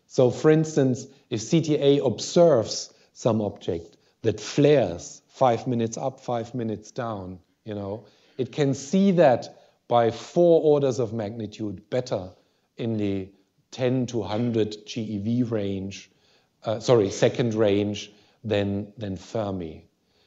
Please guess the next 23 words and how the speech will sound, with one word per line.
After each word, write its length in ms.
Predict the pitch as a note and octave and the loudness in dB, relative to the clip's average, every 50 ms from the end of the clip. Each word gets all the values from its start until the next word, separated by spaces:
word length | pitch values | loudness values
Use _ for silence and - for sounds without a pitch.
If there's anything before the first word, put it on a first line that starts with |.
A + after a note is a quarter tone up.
| _ _ | _ _
Fermi 320 | - D3+ D3+ E3 F#3 F3 | 2 4 6 6 6 6
is 120 | D#3+ B2+ C3+ | 4 4 2
a 40 | |
great 260 | B2+ - C#3+ B2 B2 A#2+ | 0 2 2 2 2 2
instrument. 760 | D#3+ F3 G3+ - - - D#3+ B2 G#2+ F#2 E2 D#2+ E2 F#2 - _ _ _ _ _ | 2 0 0 0 -2 -2 -2 -2 -2 -4 -6 -10 -14 -18 -20 _ _ _ _ _
It 140 | - A#2+ - | -14 -6 0
goes 280 | - D3 D3 D#3 C#3+ C#3 | 4 6 6 6 6 4
around 500 | C3+ B2 B2 A#2+ B2 C3 C#3+ D#3 D#3 C#3+ | 2 2 0 0 0 0 0 0 0 -2
and 160 | C3+ C#3 C#3 | -2 -2 -4
observes 480 | D3 B2 - - D3 C3 B2+ C3 - - | -8 -10 -4 0 0 0 0 -2 -4 -8
the 80 | B2 | -8
whole 220 | A2 C3+ C#3+ C#3 C3 | -6 -4 -2 -2 -2
sky 380 | C3+ - - - C#3 C#3 C3 | -4 -8 -12 -10 -8 -8 -8
in 120 | A#2 A2+ A#2 | -8 -8 -8
one 140 | A#2 A2+ | -8 -8
and 120 | A#2 A#2 A#2 | -8 -8 -10
a 60 | A2+ | -10
half 260 | A2 A#2 A2+ A2 - - | -10 -12 -14 -14 -16 -16
hours. 420 | A#2+ A#2+ A#2 G2+ F2 E2 - - _ _ _ _ _ _ _ _ _ _ | -14 -12 -12 -12 -12 -14 -18 -20 _ _ _ _ _ _ _ _ _ _
But 140 | B2 A#2 A2 | -2 0 0
a 60 | A#2 | 0
specific 680 | A2 - - A#2+ A2 - - C#3 - C#3+ A2 - - - | -2 -2 -2 -4 -2 0 0 0 0 -2 -6 -8 -10 -16
point 600 | - - E3 F3 F#3 D3+ A#2+ G2+ G2 G#2 G2+ - | -2 2 4 4 6 4 4 0 -2 -6 -8 -12